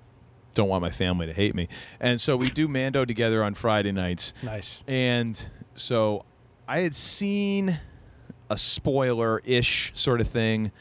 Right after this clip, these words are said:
Speaker 1: to know that this was gonna happen probably sometime in season two, but I didn't know when. And then Friday night watching it, and I'm like, "Oh, this is kinda interesting. This is kinda," <gasps> and damn near fell off the couch.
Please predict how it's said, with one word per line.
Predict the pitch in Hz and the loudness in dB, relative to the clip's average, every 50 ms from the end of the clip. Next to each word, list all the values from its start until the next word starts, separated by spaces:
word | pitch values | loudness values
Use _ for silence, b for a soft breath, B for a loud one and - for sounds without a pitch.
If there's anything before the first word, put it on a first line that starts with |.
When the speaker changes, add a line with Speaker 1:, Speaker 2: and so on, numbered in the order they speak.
| B B B B B B | B B B B B B
Speaker 1:
to | - - 120 104 | -4 -2 0 0
know | 101 104 113 110 110 113 117 113 110 113 | 2 2 2 2 4 4 4 4 2 0
that | 101 101 - - | -2 -4 -6 -2
this | 101 117 113 - | 0 0 2 4
was | 123 110 95 101 92 - - | 2 2 2 0 -4 -4 0
gonna | 123 120 120 127 123 | 2 2 4 2 0
happen | 117 123 120 117 117 - 113 104 | 0 0 0 0 0 -2 -4 -2
probably | - - 139 135 131 123 131 120 | 0 2 4 4 4 4 2 0
sometime | - 131 117 113 - 117 110 110 104 101 | 0 -2 -2 -2 0 2 2 2 2 2
in | 98 | 0
season | - - 120 113 110 98 107 104 95 | 0 2 2 2 2 2 2 0 0
two, | - - 98 95 98 98 92 | 0 2 2 4 4 2 2
but | 95 90 | 0 0
I | 90 95 | 0 0
didn't | 104 120 131 127 | 0 0 0 0
know | 127 113 104 101 | 0 2 2 2
when. | 95 90 92 87 85 85 82 82 85 85 B B B B B B B B B | 2 2 0 0 0 0 0 0 -2 -4 B B B B B B B B B
And | 127 123 123 117 | -4 -2 0 0
then | 131 135 135 135 135 135 131 131 123 110 - - B B B B B B B B B B B B B B B - - - | 0 2 2 2 2 0 0 -2 -4 -6 -10 -14 B B B B B B B B B B B B B B B -20 -20 -16
Friday | - - - - 135 135 135 131 131 123 | -14 -10 -4 0 2 2 2 2 2 2
night | 117 117 113 92 | 2 2 0 0
watching | 85 104 107 104 101 - - 110 101 98 | 2 2 2 2 2 0 0 0 2 2
it, | 101 98 92 - | 2 2 0 -2
and | - 95 98 | -4 -2 -2
I'm | 95 95 | 0 0
like, | 92 92 92 156 | -2 -2 -4 -2
"Oh, | 180 208 233 262 233 | -2 0 2 2 2
this | 208 220 233 | 0 -2 -4
is | 190 | -4
kinda | - - 139 120 107 98 | -4 0 0 2 2 2
interesting. | 98 92 - 107 98 107 - 139 147 | 2 2 2 2 2 2 2 0 0
This | 170 180 | -2 -2
is | 160 | -2
kinda," | - 139 127 113 101 90 - - | -2 0 2 2 2 0 -2 -2
<gasps> | 151 165 170 165 160 160 160 160 165 165 160 160 160 160 160 156 151 147 147 151 151 - - - 143 143 143 - - - - - - - - - - - - - - - - | 0 2 2 2 2 2 2 2 2 2 2 2 2 2 2 2 0 0 0 0 0 0 0 0 0 -2 -2 -4 -6 -14 -20 -20 -20 -20 -20 -20 -20 -20 -20 -20 -20 -12 -8
and | 110 104 101 98 | -6 -6 -6 -2
damn | - 151 165 175 175 165 | 0 2 4 4 4 2
near | 156 143 135 | 2 0 0
fell | 123 - - 151 151 147 | 0 0 0 2 2 2
off | 147 143 139 135 - | 2 2 0 -2 -2
the | - - | -4 -2
couch. | - - 107 92 - - - - - | 0 0 0 -2 -2 0 0 0 0